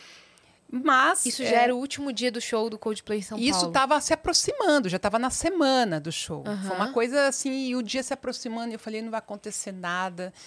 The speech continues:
Speaker 1: E eu sou estupidamente otimista, e eu falava, "Não, vai dar tudo certo." E até eu já duvidando, "Ai, será que vai dar? Eu acho que não vai." E aí, um, eis que uma produtora entra em contato na minha D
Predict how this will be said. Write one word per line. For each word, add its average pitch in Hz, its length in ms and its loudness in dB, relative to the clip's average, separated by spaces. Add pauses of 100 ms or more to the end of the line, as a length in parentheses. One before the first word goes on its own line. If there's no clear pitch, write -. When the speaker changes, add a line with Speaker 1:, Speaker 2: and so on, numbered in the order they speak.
(460)
Speaker 1:
E 185 60 -8
eu 196 60 -2
sou 214 140 0
estupidamente 226 1080 -4
otimista, 202 720 -4
e 208 40 -2
eu - 20 -4
falava, 214 240 -2
"Não, 277 160 -2
vai 302 140 -4
dar 294 120 -6
tudo 294 240 -12
certo." 247 640 0
E 208 160 -2
até 285 320 0
eu 233 200 0
já 220 140 -4
duvidando, 196 520 -8
"Ai, 202 180 -8
será - 240 -14
que - 160 -20
vai 180 140 -10
dar? 202 440 -8 (260)
Eu 240 100 -6
acho 233 220 -6
que - 140 -12
não 226 200 -6
vai." 185 460 -6 (800)
E 208 160 0
aí, 208 340 4
um, 233 200 -2 (640)
eis 202 280 2
que 185 420 -6
uma 180 220 -6
produtora 175 720 -6
entra 175 200 -10
em 175 60 -10
contato 180 460 -8
na 175 120 -8
minha 165 180 -8
D 160 120 -8